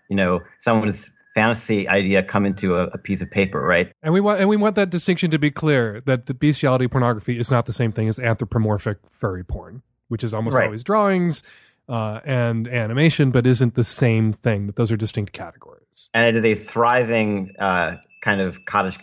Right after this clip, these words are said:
Speaker 1: industry in the furry <laughs> community to draw this, this stuff. Yeah, that's, it's a booming industry, but yeah, it's, no one's being harmed by it.
Speaker 2: Before we let you go, quickly, where can people find your podcast, and what are they gonna hear when they come over to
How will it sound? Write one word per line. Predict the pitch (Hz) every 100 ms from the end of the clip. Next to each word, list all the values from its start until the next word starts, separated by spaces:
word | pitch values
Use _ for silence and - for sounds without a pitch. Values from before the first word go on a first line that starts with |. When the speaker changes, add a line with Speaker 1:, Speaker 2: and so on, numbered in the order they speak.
| -
Speaker 1:
industry | 110 110 95 - 85
in | 85
the | 90
furry | - 95 87
<laughs> | - -
community | 120 95 90
to | 98
draw | 95 95 87
this, | 80 -
this | 90 90 82
stuff. | - 80 73 -
Yeah, | 87
that's, | 80 92 - -
it's | - -
a |
booming | 92 120 107
industry, | 92 85 - 78
but | 80 101
yeah, | 98 82
it's, | 87 -
no | 113 110
one's | 101
being | 95 90
harmed | 85 80 -
by | 67
it. | - - _ _ -
Speaker 2:
Before | 196 247 269
we |
let | 247 247
you | 247
go, | 214 202
quickly, | 190 220 220 170
where | 143 170
can | 202
people | 202 190
find | 180 160
your | 131 147 185
podcast, | 185 156 143 151 135 -
and | 139
what | 135 151
are |
they | 147
gonna | 135 131
hear | 120 139 135
when | 127
they | 120
come | 104 123 117
over | 113 110
to | - 110